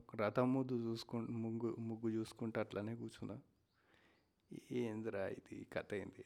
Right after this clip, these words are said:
అని. So, ఏడుపు, కోపము, అలుగుడు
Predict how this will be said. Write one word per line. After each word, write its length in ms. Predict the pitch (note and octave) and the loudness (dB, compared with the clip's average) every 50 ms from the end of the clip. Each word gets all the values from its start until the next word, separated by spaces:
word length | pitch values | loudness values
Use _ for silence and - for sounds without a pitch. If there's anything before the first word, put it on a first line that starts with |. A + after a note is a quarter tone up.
| - - | -16 -16
అని. 260 | - A2+ B2 A#2+ A2 - - - _ _ _ _ _ _ _ _ _ _ _ _ _ _ _ _ _ _ _ _ _ _ _ _ _ _ _ _ _ _ _ _ - - - - | -16 -16 -14 -16 -18 -18 -20 -20 _ _ _ _ _ _ _ _ _ _ _ _ _ _ _ _ _ _ _ _ _ _ _ _ _ _ _ _ _ _ _ _ -18 -12 -4 -4
So, 300 | F#2 G2 F#2 F#2 F#2 - - - - - _ _ _ _ _ _ _ _ _ _ _ _ _ _ _ _ - - | -2 -2 -2 -4 -6 -8 -12 -18 -20 -20 _ _ _ _ _ _ _ _ _ _ _ _ _ _ _ _ -10 -6
ఏడుపు, 480 | G#2 G#2 G#2+ A2 - - - F#3 F3+ - - - _ _ _ _ _ - - _ _ - | -4 -4 -4 -4 -4 -4 -4 -4 -4 -6 -12 -20 _ _ _ _ _ -20 -20 _ _ -4
కోపము, 680 | - F#2 G2 - - - C3+ C3 C#3+ D#3+ F3 E3+ - - - _ _ _ _ _ _ _ _ _ _ _ _ _ _ _ _ _ - A2 | -2 0 0 -2 0 -2 -2 -2 -2 -2 -6 -8 -8 -16 -20 _ _ _ _ _ _ _ _ _ _ _ _ _ _ _ _ _ -6 -4
అలుగుడు 300 | A2 A2+ A#2+ A2 G2+ | -2 -2 -2 -2 -4